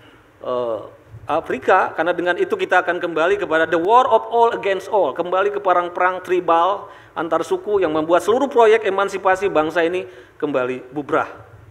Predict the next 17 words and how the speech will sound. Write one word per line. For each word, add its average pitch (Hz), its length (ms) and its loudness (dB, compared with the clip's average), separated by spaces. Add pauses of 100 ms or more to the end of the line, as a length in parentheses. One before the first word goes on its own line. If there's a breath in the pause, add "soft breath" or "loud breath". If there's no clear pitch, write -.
(1120 soft breath)
Kita 208 320 0
juga 196 240 2
tidak 185 320 -2
akan 180 160 -2
masuk 220 400 -2
kepada 175 400 2 (960 loud breath)
kemungkinan 160 880 0 (160)
apa 151 160 0
yang 156 80 2
disebut 151 240 -6
dengan 147 260 0 (140)
global 208 320 4
incorporated, 185 880 0 (720 soft breath)
karena 151 160 -4
bagaimanapun 180 800 0
juga, 208 480 2 (240)
betapapun 180 720 0